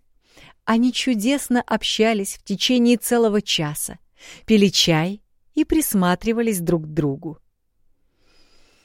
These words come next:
«Я вижу, вы не лишены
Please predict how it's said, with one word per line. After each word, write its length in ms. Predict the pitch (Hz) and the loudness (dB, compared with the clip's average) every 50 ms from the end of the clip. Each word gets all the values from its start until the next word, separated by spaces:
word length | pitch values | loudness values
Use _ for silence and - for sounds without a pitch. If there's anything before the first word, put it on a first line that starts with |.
| _ _ _ _ _ _ _ _ - | _ _ _ _ _ _ _ _ 2
«Я 360 | 240 233 214 208 202 190 190 | 2 6 6 8 8 8 6
вижу, 580 | 175 180 180 175 160 160 208 226 226 226 226 - - _ _ _ _ - | 6 4 4 2 2 2 2 4 4 2 0 -2 -8 _ _ _ _ -4
вы 280 | 262 240 262 254 247 | 0 4 6 6 8
не 120 | 233 233 226 | 8 8 8
лишены 600 | 220 214 202 - - 214 214 202 208 220 233 | 8 6 6 6 4 4 4 6 6 6 6